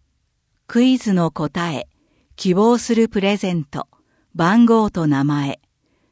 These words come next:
住所、氏名、電話番号、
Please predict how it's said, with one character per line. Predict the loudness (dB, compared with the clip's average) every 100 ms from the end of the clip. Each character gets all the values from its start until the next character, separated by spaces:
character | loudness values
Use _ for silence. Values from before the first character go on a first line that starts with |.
| _ _
住 | -2 2 2
所、 | -2 -6 -10 _ _ _
氏 | -14 -2 4
名、 | 4 4 -2 -4 _ _ _
電 | -2 2 4
話 | 2 2
番 | 0 0
号、 | 0 -2 -4 -6